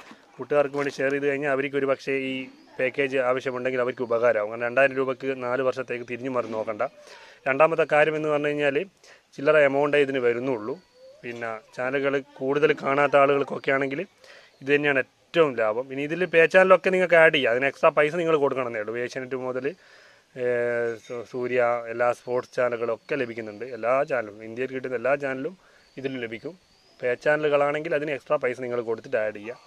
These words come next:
നിങ്ങൾക്ക് ഇഷ്ടമുള്ള മാസങ്ങളിൽ ആഡ് ചെയ്യാം. അതുപോലെ തന്നെ നിങ്ങളിപ്പം ഡിഷ് ടി വി, ഡി ടു എച്ച് ഒക്കെ ഉപയോഗിക്കുന്ന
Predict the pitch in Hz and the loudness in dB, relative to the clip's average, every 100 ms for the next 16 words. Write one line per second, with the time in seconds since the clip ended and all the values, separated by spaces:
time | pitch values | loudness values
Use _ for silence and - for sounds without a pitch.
0 | - 120 117 113 131 120 117 110 120 113 | -18 -16 -16 -6 -4 -2 -4 -6 -6 -4
1 | 107 104 104 117 _ _ _ _ - - | -4 -6 -8 -14 _ _ _ _ -20 -20
2 | - 131 131 147 156 156 151 160 165 151 | -16 -2 2 2 2 -2 0 2 2 0
3 | 147 - 185 185 175 175 175 165 165 160 | -4 -4 -4 -2 -2 -2 -2 0 0 0
4 | 160 175 165 | 0 0 0